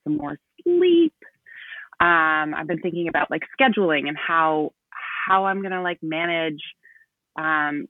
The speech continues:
you know, my toddler who is high energy and needs attention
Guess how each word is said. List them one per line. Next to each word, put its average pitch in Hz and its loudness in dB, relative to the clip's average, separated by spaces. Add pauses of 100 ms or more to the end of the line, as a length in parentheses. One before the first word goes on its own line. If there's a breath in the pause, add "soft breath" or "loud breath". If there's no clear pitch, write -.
you 175 -14
know, 135 -8
my 160 -6 (100)
toddler 156 0
who 151 2 (260)
is 151 -2
high 160 0
energy 147 -2
and 139 -4
needs 143 0 (280)
attention 143 0